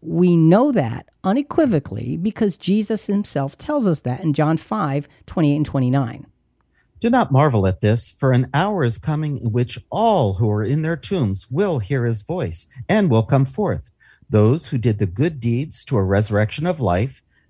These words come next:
Speaker 2: those who committed the evil deeds to a resurrection of judgment. Whoa, that's perfect justice. True Christians represent the resurrection of life. Everybody else will be part of the resurrection of judgment.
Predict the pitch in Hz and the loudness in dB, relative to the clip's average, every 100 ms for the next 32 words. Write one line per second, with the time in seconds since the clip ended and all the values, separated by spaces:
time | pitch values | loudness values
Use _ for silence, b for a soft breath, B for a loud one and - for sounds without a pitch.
0 | - 139 208 - 175 170 147 143 127 117 | -2 0 0 -4 -6 -4 -2 -2 -2 -2
1 | 95 202 247 156 92 95 95 101 - 123 | -4 -6 -2 0 0 -2 -2 -4 -4 -2
2 | 98 120 135 113 127 - - 104 98 101 | 2 2 0 0 0 -2 -2 -4 -2 -2
3 | 127 135 - 67 - _ _ _ _ _ | 0 -2 -8 -12 -14 _ _ _ _ _
4 | _ 139 135 104 82 78 _ _ - 139 | _ 2 4 4 0 -8 _ _ 0 2
5 | 147 104 - 160 139 160 131 165 180 - | 2 0 -6 -2 -2 -2 -4 -4 -4 -4
6 | - - b b b _ - - 190 226 | -8 -8 b b b _ -8 0 0 0
7 | 165 127 - 165 175 - 123 160 147 117 | 0 0 0 -4 -4 -2 -2 0 0 0
8 | 135 - - 143 190 120 90 123 110 92 | 0 -4 -10 -6 -2 0 0 0 0 -2
9 | - 139 139 170 202 92 - _ _ _ | -2 -4 -2 -2 -4 -4 -8 _ _ _
10 | _ 117 120 117 113 113 170 220 - 110 | _ 0 2 2 2 4 2 0 -4 -2
11 | 107 - 127 120 120 139 196 - 165 123 | -2 -2 -2 0 0 -2 -6 -10 -6 0
12 | 107 104 113 90 87 - 127 110 170 160 | 0 0 -2 -2 -4 -4 -6 -4 -4 -2
13 | 202 202 - 73 | 0 0 -2 -8